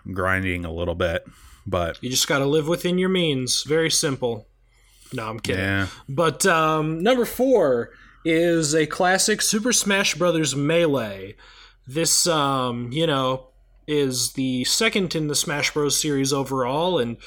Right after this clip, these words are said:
Speaker 2: considered one of the best and most popular. Um, I've been playing some, some Brawl as well, but that's, that doesn't fit into the whole theme of GameCube games. So,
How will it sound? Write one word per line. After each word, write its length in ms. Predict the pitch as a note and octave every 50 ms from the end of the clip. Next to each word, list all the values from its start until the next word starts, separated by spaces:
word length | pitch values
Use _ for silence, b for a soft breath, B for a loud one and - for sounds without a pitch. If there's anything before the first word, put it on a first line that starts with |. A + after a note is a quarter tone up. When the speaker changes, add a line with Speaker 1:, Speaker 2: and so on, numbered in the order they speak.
| B B B B B -
Speaker 2:
considered 580 | - D#3+ D3+ - F3+ D#3 D#3 D3+ D3 C#3 C3
one 160 | C3+ D3 D#3
of 200 | D#3+ D3+ C3+ C3
the 80 | C#3 D3
best 480 | C3 C#3+ C#3+ D#3+ F3 - - - - C#3+
and 320 | C#3 B2+ C3 C3 B2+ B2
most 280 | C#3 C#3 C3+ - - -
popular. 680 | - F#3 F3+ F3+ - D3+ C3 B2+ B2 B2+ D#3 G3 G3 B B B B B B B B
Um, 320 | - C3+ C#3 C3+ C3 C3+ C3+
I've 100 | C#3+ D3+
been 80 | D#3
playing 340 | D3 - G3 F#3+ F#3 F3+ E3+
some, 680 | D3+ - - E3 D3+ C#3 C3+ B2+ B2 B2+ A#2+ A#2 - -
some 260 | - - D3+ B2+ C3
Brawl 500 | B2 D3+ E3 E3+ F3 E3+ E3+ D#3+ C#3+ C#3
as 120 | C3 - B2+
well, 460 | B2 D#3+ E3 D#3 D3 C3+ B2 A#2+ B2+
but 220 | A#2+ C#3 B2+ A#2+
that's, 340 | - C#3+ C#3+ C3+ - - -
that 140 | - C#3+ C#3
doesn't 240 | D3+ C#3+ C#3+ C#3+ C3+
fit 160 | - D#3+ C#3
into 140 | C3 - C3+
the 80 | C3+ A#2
whole 160 | C#3 D3 C#3
theme 220 | - E3 D3+ C3 A#2
of 100 | A2+ B2
GameCube 480 | C#3+ D3 C#3+ C3+ C3 - - A#2+ A2+ A#2
games. 420 | A#2+ A2+ A2 G#2 G2+ G#2+ - - B B B B B B B B
So, 720 | - - - - F#3 D#3 C#3 C#3 B2+ B2+ B2 A#2+ B2 B2 b